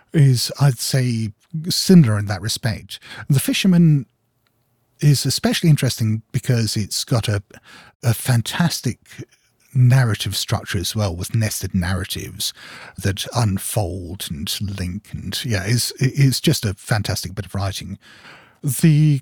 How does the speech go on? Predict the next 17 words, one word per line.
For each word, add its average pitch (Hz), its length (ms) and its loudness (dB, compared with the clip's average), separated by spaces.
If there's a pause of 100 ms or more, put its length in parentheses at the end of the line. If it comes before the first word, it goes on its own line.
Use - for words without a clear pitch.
Croning 202 460 4
is - 180 0
more 139 120 4
conventional 127 600 2
in 113 120 2
its 117 140 -4
structure, - 460 -2
but 120 180 -4
again 214 340 2
has 101 180 -4
got 98 240 -6
some 120 180 2
degree 92 260 -4
of 95 120 -6
nested - 340 -6
narratives 90 680 -4
and - 240 -10